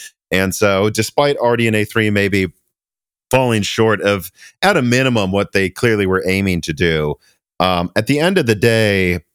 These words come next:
people now know what Radeon is better because they've had a couple of years where they're actually in the high end. Maybe they're not as good as the forty ninety, but the fifty-seven hundred X T wasn't even close to the twenty eighty, uh, well,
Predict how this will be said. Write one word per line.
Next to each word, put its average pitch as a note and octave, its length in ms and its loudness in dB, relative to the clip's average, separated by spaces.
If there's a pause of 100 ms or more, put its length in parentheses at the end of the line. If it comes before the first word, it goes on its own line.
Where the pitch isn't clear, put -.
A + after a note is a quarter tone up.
(120)
people G#2+ 720 2
now G2 480 0
know F#2+ 320 0
what G2 220 0
Radeon F2+ 420 0
is E2+ 220 -2
better F#2+ 360 0
because F2 300 -2
they've F2+ 160 -2
had F2 140 0
a E2 40 -4
couple F2+ 340 -4
of D#2+ 120 -4
years F2+ 400 0
where F2 100 0
they're E2+ 300 -2
actually F2+ 400 -4
in E2+ 80 -6
the D#2 100 -4
high E2+ 220 -2
end. D2 200 -6 (300)
Maybe E3 200 2
they're E3+ 120 0
not D3 200 2
as B2+ 100 -2
good C3 140 0
as B2 100 -2
the A#2+ 80 -2
forty A2+ 340 0
ninety, A2 440 0
but E2+ 120 -6
the - 80 -8
fifty-seven A2 580 0
hundred F2 260 0
X D#2+ 140 -2
T G2 140 -2
wasn't D#2 220 -2
even D2 200 -6 (360)
close A2 420 -2
to - 140 -6
the E2 80 0
twenty F2 320 0
eighty, D#2 280 -2 (240)
uh, D#2+ 280 0
well, F2+ 240 0